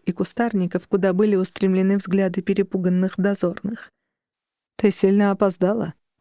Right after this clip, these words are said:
бросил мне Юриан, продолжая ворошить угли. "Они все закончили еще два часа назад". Лосен шел за мною. Я протискивалась сквозь заросли ежевики, раздирая пальцы о колючки.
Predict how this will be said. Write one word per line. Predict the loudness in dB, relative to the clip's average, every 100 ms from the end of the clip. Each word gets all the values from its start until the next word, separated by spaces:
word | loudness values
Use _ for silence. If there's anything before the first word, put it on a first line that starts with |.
| 0
бросил | 2 0 2 2
мне | 4 2
Юриан, | 2 2 2 0
продолжая | 0 0 0 0 0 0 0
ворошить | -2 -2 -4 -6 -4
угли. | -4 -2 -4 -4 -10 _ _ _ _ _ 0
"Они | 2 2
все | 2 0
закончили | 0 0 0 0 0 2
еще | 0 0 0
два | 0 -2
часа | -4 -4 -2
назад". | 0 -2 -6 -8 -16 _ _ _ _ _ _
Лосен | 0 0 0 0 0
шел | 0 -2
за | 0 0
мною. | 2 0 -4 -8 -14 _ _ _ _ _
Я | 2 2
протискивалась | 2 -2 0 -2 0 0 2 0 -2
сквозь | -2 0 0
заросли | 0 0 0 -4 -2
ежевики, | 0 0 0 0 -2 -2 -2 -2
раздирая | 0 -2 -2 0 0 -2
пальцы | -2 -4 -4 -4
о | -4
колючки. | -2 -2 -2 -6 -8 -8